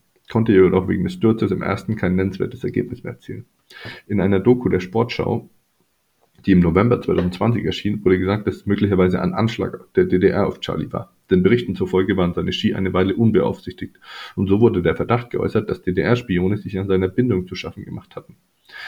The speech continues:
Charlie stand den Sprung übrigens auf einem Ski, stürzte dann jedoch beim Ausfahren.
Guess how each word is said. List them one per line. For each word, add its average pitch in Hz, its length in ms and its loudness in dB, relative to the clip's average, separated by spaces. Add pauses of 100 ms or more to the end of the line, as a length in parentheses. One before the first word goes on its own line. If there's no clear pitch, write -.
(200)
Charlie 113 280 4
stand 107 280 0
den 90 80 0
Sprung - 260 -6
übrigens 90 320 0
auf 85 160 2
einem 87 220 2
Ski, 120 300 -2
stürzte 98 400 2
dann 90 160 4
jedoch 87 180 2
beim 90 160 -2
Ausfahren. - 540 -4